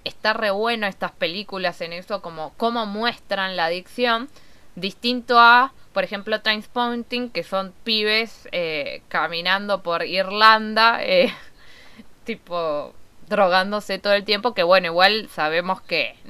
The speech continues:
la película no es para nada igual feliz, digamos. Pasan mil cosas también ahí fieras y que van un poco más de la mano de Requiem, me parece también.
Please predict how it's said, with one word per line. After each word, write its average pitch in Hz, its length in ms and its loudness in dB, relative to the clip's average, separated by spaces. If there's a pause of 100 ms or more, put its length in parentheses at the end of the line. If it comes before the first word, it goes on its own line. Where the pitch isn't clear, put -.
(240)
la 135 200 -8
película 196 440 0 (140)
no 160 260 -4
es 170 160 2
para 156 300 0
nada 160 320 -2
igual 156 540 -4
feliz, 180 500 -4
digamos. 156 580 -6
Pasan 180 340 -2
mil 185 280 -6
cosas 160 360 -6
también 151 300 -10
ahí 160 400 -8 (1000)
fieras 190 600 2
y 170 140 -14
que 143 320 -8 (520)
van 180 520 2
un 175 140 -12
poco 180 340 -2
más 170 260 -4
de 185 120 0
la 165 120 0
mano 175 260 -2
de 170 100 0
Requiem, 170 460 0
me 156 200 -10
parece 151 440 -6
también. 151 440 -8